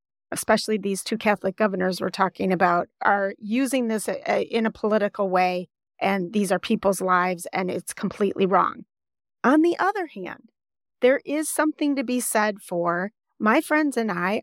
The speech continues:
are talking about the immigration problem because it's very real to us now because of the people who have come to our city. And when they were all in Texas and on the border, it was not as, uh, viscerally real as it is when they're in my neighborhood.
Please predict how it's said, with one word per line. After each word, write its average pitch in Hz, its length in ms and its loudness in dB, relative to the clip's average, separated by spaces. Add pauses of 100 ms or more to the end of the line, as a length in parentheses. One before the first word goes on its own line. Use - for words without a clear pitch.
are 208 80 -6
talking 294 520 0
about 220 220 0
the - 80 -6
immigration 180 600 -2
problem 185 440 0
because 196 320 -2
it's 202 160 -2
very 226 240 2
real 247 360 2
to - 220 -4
us 190 240 -2
now 180 360 0 (260)
because 247 440 2 (140)
of 233 280 0
the 226 80 -4
people 220 380 -4
who 208 140 -2
have 202 140 -2
come 185 240 -2
to - 140 -2
our 185 100 2
city. 185 480 0 (240)
And 202 180 4
when 214 160 4
they 208 100 4
were 196 140 4
all 233 220 2
in 254 140 -10
Texas 240 580 -6
and 196 120 -6
on 190 140 -6
the 190 80 -6
border, 214 600 0 (320)
it 240 80 2
was 220 200 2
not 214 300 0
as, 208 320 -6 (380)
uh, 175 200 2
viscerally 202 720 0
real 190 460 2
as 180 180 0
it 185 140 0
is 180 240 -2
when 180 160 0
they're 170 320 0 (400)
in 180 160 4
my 190 120 4
neighborhood. 269 580 0